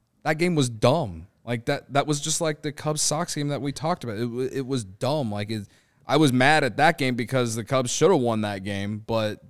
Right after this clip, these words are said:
the Cubs had, there was, the, the Cubs shouldn't have won tonight. They,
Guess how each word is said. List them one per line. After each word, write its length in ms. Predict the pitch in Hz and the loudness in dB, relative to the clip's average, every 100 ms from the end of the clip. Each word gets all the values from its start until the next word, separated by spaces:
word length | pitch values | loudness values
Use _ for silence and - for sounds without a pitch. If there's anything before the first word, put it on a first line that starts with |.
| _ | _
the 100 | - | -10
Cubs 300 | 110 151 143 | -4 -2 -2
had, 240 | 139 113 - - | -2 -4 -6 -10
there 160 | 131 160 | -2 0
was, 140 | 135 | -2
the, 280 | 127 90 135 | -4 -8 -8
the 160 | 120 135 | -6 -4
Cubs 320 | 175 160 - - | -4 -4 -10 -6
shouldn't 380 | - 226 175 123 | 0 0 0 -4
have 100 | 104 | -2
won 240 | 104 98 | -4 -4
tonight. 400 | 104 90 87 76 | -6 -10 -10 -6
They, 200 | 117 | -4